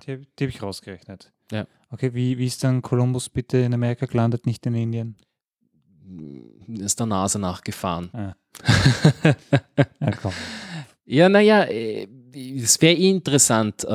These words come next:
Speaker 2: ob's da, ob's dazu, äh, Navigationskarten
Speaker 1: Mhm.
Speaker 2: gibt, wo man sieht, was hat er
Speaker 1: Mhm.
Speaker 2: eingezeichnet. Ja, ich glaub, wir sind ziemlich durch,
Speaker 1: Ja,
Speaker 2: oder? Oder
Speaker 1: ja.
Speaker 2: haben, haben wir
Speaker 1: Also
Speaker 2: noch irgendwas?
Speaker 1: ich, ich bin definitiv durch.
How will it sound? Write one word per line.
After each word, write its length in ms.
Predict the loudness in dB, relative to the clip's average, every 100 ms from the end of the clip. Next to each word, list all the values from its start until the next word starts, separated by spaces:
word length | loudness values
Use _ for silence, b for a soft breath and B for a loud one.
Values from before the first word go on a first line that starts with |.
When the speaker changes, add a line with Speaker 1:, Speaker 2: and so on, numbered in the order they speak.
| 2 2
Speaker 2:
ob's 280 | -2 -2 0
da, 240 | 2 2
ob's 240 | 0 -2 0
dazu, 580 | 2 2 2 2 2 0
äh, 180 | 0 2
Navigationskarten 880 | 2 2 2 2 2 2 2 4 6
Speaker 1:
Mhm. 40 | 6
Speaker 2:
gibt, 180 | 4 0
wo 60 |
man 80 | 0
sieht, 280 | 2 0 0
was 160 | -2 0
hat 80 |
er 60 | 0
Speaker 1:
Mhm. 60 | 2
Speaker 2:
eingezeichnet. 680 | 2 2 4 2 0 -4 -6 B B B B B B B -16 _
Ja, 440 | 6 8 8 4 -2 _ _ _ 0
ich 160 | 0
glaub, 260 | 6 4 4
wir 100 | 4
sind 320 | 4 4 2
ziemlich 320 | 2 0 0 0
durch, 380 | 4 4 4
Speaker 1:
Ja, 180 | 4 6
Speaker 2:
oder? 280 | 6 4 2
Oder 160 | 2 4
Speaker 1:
ja. 80 | 4
Speaker 2:
haben, 200 | 2 0
haben 160 | 0
wir 60 | 2
Speaker 1:
Also 100 | 2
Speaker 2:
noch 60 | 2
irgendwas? 460 | 0 0 0 4
Speaker 1:
ich, 60 | 4 2
ich 60 | 2
bin 160 | 4
definitiv 540 | 4 2 0 -4 -8 -6
durch. 260 | -4 -4